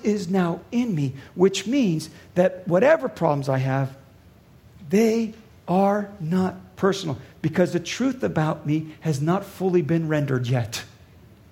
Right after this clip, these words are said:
That Christ is in me. First John three puts it this way, "Now we are children of God, and what we will be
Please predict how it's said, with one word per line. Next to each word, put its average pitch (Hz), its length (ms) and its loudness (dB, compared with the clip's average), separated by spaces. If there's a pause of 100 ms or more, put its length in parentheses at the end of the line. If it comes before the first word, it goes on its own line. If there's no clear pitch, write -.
(540)
That 147 140 -10
Christ 202 520 0 (120)
is 170 200 0
in 135 300 -2
me. 117 120 -6 (2500)
First 190 260 2
John 170 240 2
three 160 180 4
puts 160 240 0
it 165 100 -2
this 151 200 -2
way, 127 140 -2 (260)
"Now 254 400 2
we 214 180 4
are 170 80 4
children 202 460 0
of 175 100 -4
God, 131 320 2 (220)
and 165 120 6
what 233 200 4
we 220 120 2
will 233 240 6
be 262 320 0